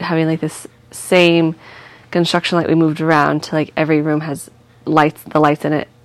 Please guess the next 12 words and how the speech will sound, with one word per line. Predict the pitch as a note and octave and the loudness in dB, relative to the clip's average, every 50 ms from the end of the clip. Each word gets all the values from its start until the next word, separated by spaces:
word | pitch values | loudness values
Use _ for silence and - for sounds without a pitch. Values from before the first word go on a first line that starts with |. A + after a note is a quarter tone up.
| _ _ _ - | _ _ _ -8
um, | D3 C#3 F2+ - E3 - F#3 - - | -8 -8 -6 -8 -10 -12 -12 -16 -14
for | - - D#3+ D3+ | -6 -2 0 2
it. | D3+ D3+ D#3 - - - - - - - - - - - _ | 2 2 0 -2 -6 -18 -20 -20 -20 -20 -20 -20 -20 -20 _
So | - - - F#3+ F3+ F3 E3+ E3 D3+ - - _ _ _ | -16 2 4 6 6 8 6 6 4 2 -4 _ _ _
painting | - - G#3+ G3+ G3 G3+ - F#3+ F#3 F3+ F3+ | -6 0 2 2 2 2 2 0 2 2 2
is | - F3 F3+ F#3 | 0 0 0 0
nearly | F3 F3 F3 E3+ E3 | 0 0 2 0 0
done. | D#3+ - E3 D#3+ D#3+ D#3+ D#3+ D#3+ D#3+ | 0 2 2 2 2 0 0 0 0
Lighting | D#3+ E3+ E3+ E3+ E3 E3+ | 2 2 2 2 2 2
is | E3+ D#3+ - | 0 0 -2
almost | E3 D#3+ D#3+ D#3+ - - - | -2 -2 -2 -2 -4 -4 -4
done. | E3 E3 E3 E3 D#3+ E3 | -2 0 0 0 -2 -2